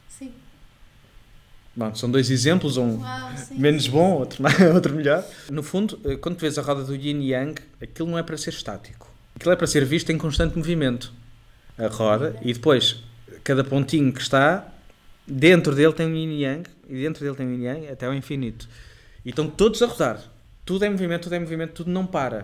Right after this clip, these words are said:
Speaker 1: Nada é permanente.
Speaker 2: Nada é permanente e nada é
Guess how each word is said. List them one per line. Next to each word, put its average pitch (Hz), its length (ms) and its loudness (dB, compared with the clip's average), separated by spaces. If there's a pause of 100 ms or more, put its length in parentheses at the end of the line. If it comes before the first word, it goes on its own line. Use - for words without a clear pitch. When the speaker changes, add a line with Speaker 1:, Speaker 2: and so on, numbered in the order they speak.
Speaker 1:
Nada 226 200 -18
é 233 60 -18
permanente. 254 680 -8 (260)
Speaker 2:
Nada 175 260 0
é - 20 2
permanente 185 460 2
e 170 60 -2
nada 196 520 -2
é 190 440 0